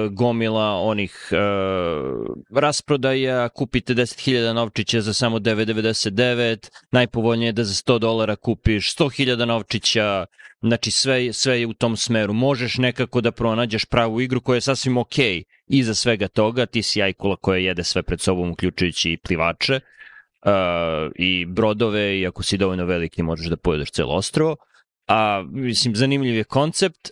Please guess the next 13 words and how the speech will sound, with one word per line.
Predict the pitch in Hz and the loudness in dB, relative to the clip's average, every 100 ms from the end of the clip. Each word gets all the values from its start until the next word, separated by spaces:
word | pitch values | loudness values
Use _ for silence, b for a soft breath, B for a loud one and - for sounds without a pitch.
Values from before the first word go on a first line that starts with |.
| - | -2
ali, | 147 147 151 151 156 - | 2 2 2 0 -2 0
ali, | 147 151 156 156 147 147 139 | 2 2 2 0 0 0 -2
e, | - - 92 135 131 123 - | -6 -6 0 2 2 -2 -4
sve | - - 139 147 | -2 2 2 2
je, | 147 | 2
ono, | 139 131 113 104 58 - _ _ _ | 0 0 0 -2 -8 -20 _ _ _
kazino, | - 127 127 104 82 | 0 2 2 0 -4
kazino | - 110 113 110 | -2 0 2 2
varijanta, | 98 98 95 90 90 | 2 0 0 -2 -4
što | 87 - 131 | -2 0 2
više | 123 113 - 113 | 2 0 0 0
glasnih, | 98 117 110 - 104 - - | 2 0 0 -2 -4 -6 -4
e, | 82 98 101 | 0 2 2